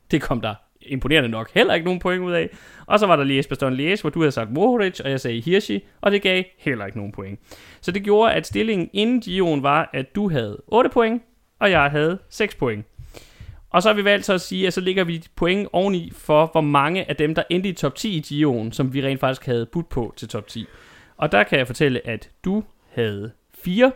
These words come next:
ud af ti rigtige, eller ikke pr-, med præcis pla-, præcis placering, men du havde fire ud af ti,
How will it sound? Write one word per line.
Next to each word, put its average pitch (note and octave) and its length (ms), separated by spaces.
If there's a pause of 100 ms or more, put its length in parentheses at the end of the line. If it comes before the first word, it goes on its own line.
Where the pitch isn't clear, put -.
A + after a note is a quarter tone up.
ud G3 120
af F#3 100
ti F#3+ 380 (400)
rigtige, F3 520
eller A#2+ 160
ikke C#3+ 300 (180)
pr-, A#2+ 120
med C3 140
præcis C3 300
pla-, - 400
præcis C3+ 320
placering, D3+ 420
men B2+ 80
du C#3+ 140
havde A#2+ 260 (160)
fire F#3+ 300
ud C#3+ 100
af B2+ 100
ti, - 320